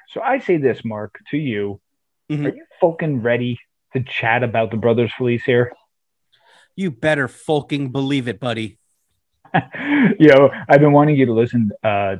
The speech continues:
Speaker 1: to, to this band for a while, and I'm not sure why didn't I bring it to the table earlier. Um,
Speaker 2: Mm-hmm.
Speaker 1: but Mark, let,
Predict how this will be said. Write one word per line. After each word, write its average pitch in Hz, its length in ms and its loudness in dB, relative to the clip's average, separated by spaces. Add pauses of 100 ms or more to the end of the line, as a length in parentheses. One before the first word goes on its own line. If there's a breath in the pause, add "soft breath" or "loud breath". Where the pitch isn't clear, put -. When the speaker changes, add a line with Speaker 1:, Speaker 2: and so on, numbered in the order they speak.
Speaker 1:
to, 104 380 0
to 110 120 -12
this 104 160 -10
band 107 360 -4
for 101 100 -6
a 92 60 -6
while, 101 360 -2
and 98 80 -4
I'm 104 80 -2
not 196 180 4
sure 233 120 2
why 147 140 4
didn't 135 360 2
I 110 80 2 (120)
bring 127 240 4
it 135 140 4
to 117 60 -6
the 107 120 -2
table 123 460 0
earlier. 113 500 0 (280 loud breath)
Um, 160 220 2
Speaker 2:
Mm-hmm. - 80 -6
Speaker 1:
but 180 140 0
Mark, 185 220 6
let, 165 120 4